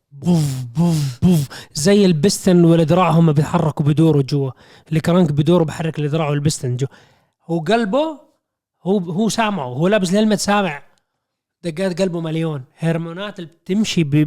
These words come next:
بجسمه مرعبة. هاي اللحظة لا تقدر بثمن. هاي أنت يجب عليك إنه تحترم هذا المتسابق اللي وقف هاي الوقفة. أنت وأنت قاعد بتشجعه،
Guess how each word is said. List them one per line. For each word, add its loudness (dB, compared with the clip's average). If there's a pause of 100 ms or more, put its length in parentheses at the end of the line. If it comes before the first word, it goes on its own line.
بجسمه 0
مرعبة. 0 (720)
هاي 2
اللحظة 2
لا 2
تقدر -4
بثمن. -2 (1900)
هاي 0 (1300)
أنت 2
يجب 2
عليك 0
إنه 0
تحترم -2
هذا 0
المتسابق -2
اللي 0
وقف 0
هاي 2
الوقفة. -6 (960)
أنت 2
وأنت 4
قاعد 2
بتشجعه، -2